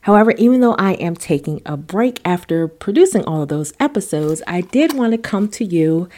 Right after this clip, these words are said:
on this final day of the year, just so that we could kind of wrap up twenty twenty-one and head into twenty twenty-two strong.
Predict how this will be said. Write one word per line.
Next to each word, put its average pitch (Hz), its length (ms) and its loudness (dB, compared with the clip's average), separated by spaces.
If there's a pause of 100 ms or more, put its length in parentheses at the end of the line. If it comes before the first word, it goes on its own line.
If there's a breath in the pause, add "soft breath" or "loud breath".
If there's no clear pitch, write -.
(300 loud breath)
on 196 140 0
this 196 200 0
final 233 400 2
day 185 440 2
of 180 220 -2
the 196 100 -2
year, 151 520 -6 (360 soft breath)
just 330 160 0
so 302 80 2
that 262 100 4
we 226 120 0
could 220 180 2
kind 190 200 2
of 160 200 -2
wrap 208 360 0
up 202 240 0
twenty 196 360 0
twenty-one 180 760 -2
and 156 180 -8
head 180 360 -2
into 175 320 -4
twenty 170 420 -6
twenty-two 156 960 -4 (320 loud breath)
strong. - 760 -6